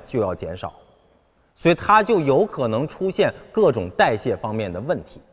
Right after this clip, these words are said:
第三一个就是运输作用。我们机体里面运输各种营养素，比如说我要运输氧气，需要什么？血红蛋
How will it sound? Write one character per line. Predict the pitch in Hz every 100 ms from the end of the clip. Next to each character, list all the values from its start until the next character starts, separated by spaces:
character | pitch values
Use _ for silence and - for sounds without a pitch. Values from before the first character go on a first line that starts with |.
| _ _ _
第 | - 247
三 | - 269
一 | 247 123
个 | 110 82 - -
就 | - 143
是 | 120
运 | 175 196 123
输 | - 147
作 | 131 78
用。 | 65 _ _ _ _ _ -
我 | 156
们 | 190
机 | - 285
体 | 277 175
里 | 190 117
面 | 101 107 -
运 | 208 202 269 175
输 | 156 208
各 | 202 302
种 | 175 98
营 | 92 92
养 | 117 78
素， | - 87 - _ _ _
比 | -
如 | 113 127
说 | 170 196 185
我 | 113
要 | 135 160
运 | 214 185
输 | 170 220
氧 | 185 107
气， | 107 262 196 - - - _ -
需 | - - 170
要 | 175 123
什 | 107
么？ | 82 92 78 - - _ _ _ _ _ _ _ _
血 | - - - 110 76
红 | 71 76 101
蛋 | 165